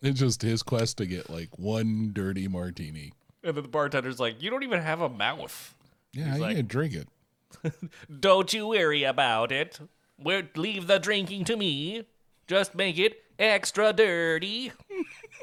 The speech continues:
Speaker 2: <laughs>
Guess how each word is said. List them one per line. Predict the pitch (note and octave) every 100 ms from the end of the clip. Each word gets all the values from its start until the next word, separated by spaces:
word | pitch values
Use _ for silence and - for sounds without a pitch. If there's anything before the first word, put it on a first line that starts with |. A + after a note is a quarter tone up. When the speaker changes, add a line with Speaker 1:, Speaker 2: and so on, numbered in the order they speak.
| G#4+ C5 - A4 - - C#5 - - C5 _ _ - - - - - A4 - B4 A4 _ _ A4 -
Speaker 2:
<laughs> | - - - - C#4 - - C#4+ - - - A3+ F3 B2 G#2